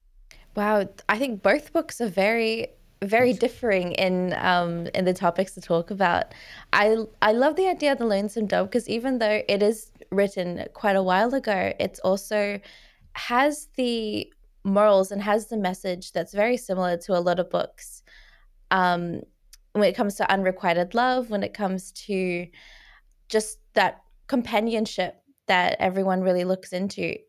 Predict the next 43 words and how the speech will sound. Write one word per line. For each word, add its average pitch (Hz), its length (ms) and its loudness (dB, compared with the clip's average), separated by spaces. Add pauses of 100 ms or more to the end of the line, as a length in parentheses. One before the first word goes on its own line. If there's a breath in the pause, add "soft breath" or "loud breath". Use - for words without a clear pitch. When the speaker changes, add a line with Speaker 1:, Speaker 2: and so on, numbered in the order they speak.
Speaker 1:
it's 196 240 -6
very 262 280 0
similar 202 460 -2
to 180 480 -8 (380 loud breath)
a 185 80 4
lot 202 180 6
of 196 100 -4
other 185 200 0
books 185 300 -2
that, - 260 -6 (260)
I 180 60 2
mean, 180 400 -4 (180)
in 202 140 2
any 202 260 4
other 196 160 4
time. 175 380 -6
So 202 140 -2
I 190 100 4
love 220 380 0
the 220 120 -2
idea 185 380 -2
that - 320 -4 (840 loud breath)
even 233 300 2
though 196 300 2
it's 196 200 -2
written 254 280 -2
quite 247 220 -2
a 233 60 0
while 220 240 4
ago, 226 280 -2
the 196 100 0
message 196 420 -2
is 190 100 -16
still 175 440 -4 (260)
very 196 200 4
much 196 260 -8
the 185 80 -14
same 180 400 -6 (480)
as 127 100 4
Speaker 2:
Larry 123 120 4
Speaker 1:
you 123 80 4
want 175 180 2
Speaker 2:
McMur-, 117 180 2